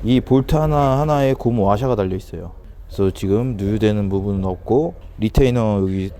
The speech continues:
하단부를 봐도 지금 바싹 건조돼 있죠.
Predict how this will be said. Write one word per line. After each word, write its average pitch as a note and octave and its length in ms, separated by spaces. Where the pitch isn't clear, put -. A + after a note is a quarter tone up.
하단부를 C3+ 500
봐도 C3+ 400
지금 G2+ 260
바싹 - 240
건조돼 G#2+ 400
있죠. B2 280